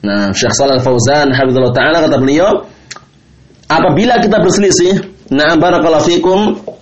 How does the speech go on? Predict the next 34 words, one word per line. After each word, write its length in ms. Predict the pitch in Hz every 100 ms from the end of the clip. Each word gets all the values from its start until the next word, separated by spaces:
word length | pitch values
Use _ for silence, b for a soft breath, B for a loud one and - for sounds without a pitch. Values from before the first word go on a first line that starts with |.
| - _ - - -
wa 200 | - 151 180
la 80 | 202
nadri, 320 | 240 214 220 180
dan 160 | 180
kita 240 | 180 190 202
tidak 240 | 208 196
tahu, 400 | 247 240 139 - - - - _ - -
ayyuna 400 | - 233 233 214 202
musib." 480 | 180 202 185 - - - -
Nah, 240 | 131 131 123
ayyuna 480 | 202 196 180 202 196
al 80 |
musib. 480 | 208 208 208 180 - - -
Siapa 400 | - 240 254 202
di 80 | 190
antara 240 | 190 185
kita 240 | 196 196
yang 320 | 185 196 233 - - _ -
benar? 480 | 135 240 220 - - B B
Narji'u 560 | 135 214 143 165 185 180
ilal 160 | 170
kitabi 480 | 165 135 165 196 214
was 80 | 165 -
sunnah. 240 | 151 147
Kita 240 | 127 160
kembali 480 | 165 143 139 170 175
kepada 320 | 165 160 156
Al-Qur'an 480 | 156 135 143 139 151
dan 60 | 165
As-Sunnah. 580 | 180 - 220 160 107 - B B -
Bukan 340 | 180 190 170
kembali 320 | 170 156 175
pada 320 | - - 175
akal 220 | - 190